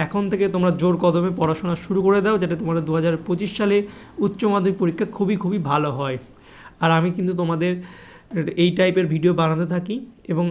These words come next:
আমি চেষ্টা করব তোমাদের ম্যাথামেটিক্সের উপর ভিডিও দেওয়ার। তো তোমরা কমেন্ট করে জানাবে কারা কারা সায়েন্স গ্রুপের আছো। তো অবশ্যই আমার YouTube চ্যানেলটাকে তোমরা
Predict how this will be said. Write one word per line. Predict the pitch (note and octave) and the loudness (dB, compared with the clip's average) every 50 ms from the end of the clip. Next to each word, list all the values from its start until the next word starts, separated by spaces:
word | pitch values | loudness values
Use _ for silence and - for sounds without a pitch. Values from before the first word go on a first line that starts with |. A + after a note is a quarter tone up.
| D#3+ D#3+ | 0 0
আমি | E3 F3 F#3 F3+ F#3 | 0 0 -2 -2 -2
চেষ্টা | G3 E3+ - - A3+ F3+ | -4 -4 -4 -4 -4 -2
করব | F3+ F#3+ F3+ F#3+ F#3+ F#3+ | -2 0 0 0 -2 -2
তোমাদের | F3+ E3 E3+ D#3+ F3 E3+ D#3+ D#3+ | -2 -2 0 0 0 0 0 0
ম্যাথামেটিক্সের | E3 D#3+ E3 F#3 F#3+ F#3+ G3 F#3+ F#3 - - A#3+ F3+ F3+ | 0 0 -2 -2 -2 -2 -2 -4 -6 -8 -6 -4 -2 -2
উপর | E3+ E3+ F3 E3 E3 - - - _ _ _ - - | -2 -2 -2 -4 -4 -8 -14 -20 _ _ _ -4 -2
ভিডিও | C#3+ E3+ D3+ E3+ F#3 F3+ C#3+ | 0 0 2 2 0 2 2
দেওয়ার। | D#3 D#3+ D#3 D#3+ F3+ G#3 A3 - - - - - - | 2 2 2 2 2 0 -2 -6 -16 -20 -20 -18 -12
তো | - F3 D#3 | -6 -2 -2
তোমরা | E3+ F3 F3+ F3+ F3 | 0 0 0 -2 -2
কমেন্ট | F#3 D#3+ D#3+ E3 E3 E3 | -2 -2 -2 -2 -2 -2
করে | F3+ F#3 F#3 D#3 | -2 -2 0 0
জানাবে | E3 D#3+ D#3+ E3+ D#3+ F#3+ G3 F3 | 0 0 0 0 2 2 2 2
কারা | E3 D#3 D#3 D3+ - | 0 0 -2 -2 -4
কারা | E3+ D#3 D#3+ D#3+ E3 D#3+ - - - _ - | -4 -2 -2 -4 -4 -8 -12 -18 -20 _ -10
সায়েন্স | - - E3+ F3 F3 D3+ D3 | -4 0 0 0 0 0 0
গ্রুপের | - F#3 E3+ F3 F#3 F3 C#3+ | 0 0 0 0 0 0 0
আছো। | C#3 C3+ - - A3+ B3+ - - - - - - - - - - _ _ | -2 -4 -6 -4 -4 -4 -6 -8 -14 -20 -20 -20 -20 -20 -20 -20 _ _
তো | - - E3+ | -2 0 0
অবশ্যই | D#3 E3+ F3 - - G#3 G3 | 0 0 -2 -2 -2 -2 0
আমার | F3+ F3+ E3 D#3 | 2 2 2 2
YouTube | D#3 D#3 D#3 D#3 - | 0 -2 -4 -4 -2
চ্যানেলটাকে | F3 E3+ E3 D#3 E3 E3 D#3+ | -2 0 0 0 -2 -2 -2
তোমরা | D#3+ D#3 D#3 | -2 -4 -4